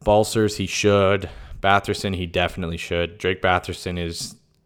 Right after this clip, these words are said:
out of all those guys, the one who I would put my money on as a lock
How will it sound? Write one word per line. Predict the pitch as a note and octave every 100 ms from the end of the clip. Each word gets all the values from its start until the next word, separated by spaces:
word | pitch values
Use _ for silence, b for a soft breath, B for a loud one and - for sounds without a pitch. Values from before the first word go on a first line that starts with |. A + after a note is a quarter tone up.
| _ -
out | F#2+
of | F#2+
all | G2 F#2+
those | F#2+ F2
guys, | - E2+ E2 D#2
the | F#2
one | F2+ D#2+
who | F2
I | E2+ E2+
would | E2 E2 _ _ _ _ _ _ _ _
put | - A#2+
my | G2
money | F#2+ F#2 F2
on | F2 E2+
as | F2
a | E2+
lock | E2 E2 D#2+ -